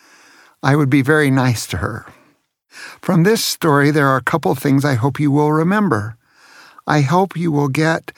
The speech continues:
to do lots of fun things with your cousins and learn good things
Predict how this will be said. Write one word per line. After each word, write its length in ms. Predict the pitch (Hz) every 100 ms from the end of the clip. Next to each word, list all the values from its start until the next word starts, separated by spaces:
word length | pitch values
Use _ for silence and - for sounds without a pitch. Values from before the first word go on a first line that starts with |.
| -
to 100 | -
do 180 | 151 156
lots 400 | 139 143 165 -
of 120 | 175
fun 320 | 135 - 156 147
things 360 | - 147 139
with 200 | 143 131
your 120 | 139
cousins 640 | 131 - 151 127 123 117 - - - - - -
and 220 | 139 139
learn 280 | 156 151 120
good 340 | 135 196 156
things 580 | - - 60 - 135